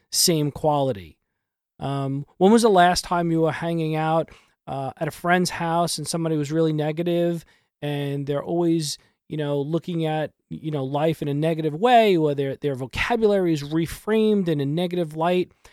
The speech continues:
Think about when that happens. I want you to, to, to be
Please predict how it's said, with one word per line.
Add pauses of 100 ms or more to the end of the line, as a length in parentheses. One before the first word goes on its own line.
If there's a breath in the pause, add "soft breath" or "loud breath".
(140 soft breath)
Think
about
when
that
happens.
I
want
you
to,
to,
to
be